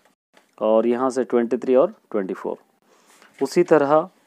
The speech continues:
नेक्स्ट ट्रांसपिरेशन, इस वाले लेसन में देखिए आपको याद करने वाले आंसर से, अ, बहुत ईजी पेपर आएगा आपको। अ, ओन से भी आप चाहे तो कर सकते हैं, लेकिन पढ़ लीजिए एक बार।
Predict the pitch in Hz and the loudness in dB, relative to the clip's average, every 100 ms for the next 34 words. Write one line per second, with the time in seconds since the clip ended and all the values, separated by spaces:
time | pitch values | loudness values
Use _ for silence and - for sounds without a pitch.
0 | - 113 131 - 139 - 120 151 151 - | -8 -4 -2 -4 -10 -4 -2 -2 -2 -2
1 | 123 - 104 - _ _ _ 160 - 135 | -2 -2 -8 -12 _ _ _ -8 0 0
2 | 127 117 110 123 117 113 110 117 120 165 | 2 0 -4 -4 -2 -2 -2 -4 -4 -10
3 | 180 _ _ _ _ _ _ 117 117 - | -12 _ _ _ _ _ _ 2 2 2
4 | 120 117 113 113 110 - 113 175 233 _ | -4 0 2 0 -2 -6 -8 -8 -8 _
5 | _ _ _ _ _ _ _ - 107 101 | _ _ _ _ _ _ _ -18 -8 -4
6 | 98 98 101 - _ _ _ _ _ _ | -2 -4 -6 -12 _ _ _ _ _ _
7 | _ - - - 123 143 151 139 143 143 | _ -20 -20 -10 -6 -4 -2 -2 -2 -4
8 | 131 139 135 139 131 - 180 208 196 113 | 2 4 6 4 0 -4 -10 -10 -8 -2
9 | 110 113 123 131 139 139 131 117 123 117 | -2 0 -2 -2 -2 0 0 0 -2 -2
10 | 123 123 117 131 - 170 160 110 123 107 | -4 -4 -4 -6 -6 -4 -4 -6 -6 -4
11 | 110 120 131 127 165 | -2 -2 -2 -4 -8